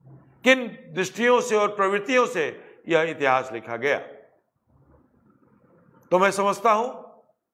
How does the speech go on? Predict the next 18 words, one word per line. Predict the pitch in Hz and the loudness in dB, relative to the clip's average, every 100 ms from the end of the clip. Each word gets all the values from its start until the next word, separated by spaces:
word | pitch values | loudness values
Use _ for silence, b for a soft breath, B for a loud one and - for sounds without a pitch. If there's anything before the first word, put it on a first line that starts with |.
| _ _ _ _ _ _ _ _ _ _ _ _ _ - | _ _ _ _ _ _ _ _ _ _ _ _ _ 2
कि | 220 | 4
हिंदी | 214 220 | 4 0
साहित्य | 226 196 202 202 | 0 2 0 -2
के | 190 196 | -4 -4
इतिहास | 180 170 180 190 | 0 2 2 0
के | 196 180 | -8 -2
काल | 175 190 180 | 0 0 0
विभाजन | 151 151 160 190 190 120 - b b b | -6 0 0 0 -6 -8 -18 b b b
और | 180 202 | 0 0
नामकरण | 170 170 175 175 208 208 | 2 0 0 -2 -2 -2
की | 165 127 - - _ _ _ _ _ | -6 -12 -16 -20 _ _ _ _ _
जो | 175 | -10
समस्या | 175 185 190 185 233 | -4 -2 -2 2 4
है | 175 101 - - _ _ _ _ _ _ - | 2 -2 -14 -20 _ _ _ _ _ _ -2
और | 202 | 0
जो | 202 | 0
प्रवृत्ति | 214 190 175 170 208 | 0 -2 -2 -2 -4
है, | 120 - | -6 -10